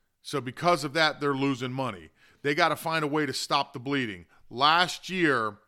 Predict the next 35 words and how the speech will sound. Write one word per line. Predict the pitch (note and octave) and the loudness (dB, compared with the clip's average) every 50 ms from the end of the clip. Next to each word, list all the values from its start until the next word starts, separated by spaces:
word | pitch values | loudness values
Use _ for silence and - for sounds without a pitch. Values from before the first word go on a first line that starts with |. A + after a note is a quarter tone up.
| _ _ _ | _ _ _
they | - C#3+ D3 | -2 0 0
lost | D3 D3 D3 C#3+ C3+ C3 B2 - - - - - | 2 2 2 2 2 2 0 -2 -6 -14 -16 -12
a | - A#2+ | -12 -10
hundred | - - D3+ D#3+ D#3+ E3 F3 E3+ - | -6 -2 -2 0 0 0 0 -2 -4
and | C#3+ B2 | -10 -14
twenty-three | - - - D#3 D#3+ D#3 - - E3 C#3+ - - - D3 D3+ D3+ D3 C#3 C3+ C3 A#2+ - _ _ _ _ _ _ _ - A2 G#2 | -14 -12 -8 -6 -6 -6 -6 -8 -8 -10 -10 -10 -8 -4 -2 0 0 0 0 -2 -4 -10 _ _ _ _ _ _ _ -20 -6 -2
billion | C3 C3+ B2+ B2+ B2 A#2+ A2+ A2 | -2 0 0 0 -2 -4 -4 -4
dollars. | G#2+ F#2 E2+ E2+ E2 D#2+ D#2+ - - - - _ _ _ _ _ _ _ _ _ _ _ _ _ _ _ _ - | -6 -6 -6 -8 -12 -14 -14 -14 -14 -16 -16 _ _ _ _ _ _ _ _ _ _ _ _ _ _ _ _ -12
I | B2 | -8
mean, | C3 B2+ A#2+ A2 A#2+ B2+ C3+ - C#3 C#3+ C3+ C3+ - - | -8 -8 -8 -8 -8 -10 -10 -10 -10 -12 -12 -10 -4 0
I, | B2 D3 C#3+ - - - _ - | 0 0 0 -2 -8 -20 _ 4
there | D#3+ G3 G#3+ G#3+ | 8 8 10 8
is | F#3+ | 8
not | E3 G#3+ G#3+ F#3+ | 8 6 6 6
a | E3 | 6
company | - - F#3+ - F#3 F#3 F#3+ F#3 | 4 2 0 0 0 0 -2 0
in | F3+ | 0
the | E3 D#3 | 0 2
world | D3 E3+ E3+ D#3+ D3 C3 A2 G2 F2+ - - _ _ | 4 4 6 6 6 4 2 0 -4 -10 -16 _ _
that | - D3 C#3+ - | 0 2 2 2
can | - D3+ C3+ | 0 -4 -2
withstand | B2+ C#3+ C#3+ - - - D#3 D3 C#3 C3 B2+ B2 | 0 0 -2 -2 -2 -2 -2 0 0 0 0 0
that | A#2 A2+ A2 - - _ _ _ _ _ _ _ | 0 0 0 -2 -8 _ _ _ _ _ _ _
for, | _ - - D3 C#3+ C3+ B2+ A2+ G2+ - _ _ _ _ _ | _ -10 -4 -2 0 0 0 0 -4 -8 _ _ _ _ _
uh, | - C#3 C3 - - | -8 -8 -8 -8 -6
any | D#3+ D#3+ D#3 D#3 D3+ C3+ A#2 - _ _ _ _ _ _ _ _ | -4 -2 0 0 -2 -2 -4 -8 _ _ _ _ _ _ _ _
real | - D#3+ D3 D#3 E3 D#3+ D3 | -10 -4 2 4 6 6 6
period | - - D3+ D#3 D#3 C#3+ C3+ B2+ A#2 | 4 0 0 2 2 2 2 0 0
of | A2+ - | -2 -4
time. | - A#2+ G2+ F#2 E2+ D#2+ D#2+ - _ _ _ _ _ _ _ _ _ _ _ | -6 -8 -8 -8 -8 -12 -16 -20 _ _ _ _ _ _ _ _ _ _ _
They | - D#3+ D#3+ D3+ | 2 2 2 4
have | C#3 E3 F3 F3 E3 - - | 6 6 6 6 6 4 0
to | D#3 D3+ C#3 | -2 -2 -2
course | - - E3 E3+ E3 - - | -2 0 2 2 2 2 0
correct, | - - C#3 C3+ C3+ C3 A#2+ - - | -6 -4 -2 0 2 0 0 -2 -8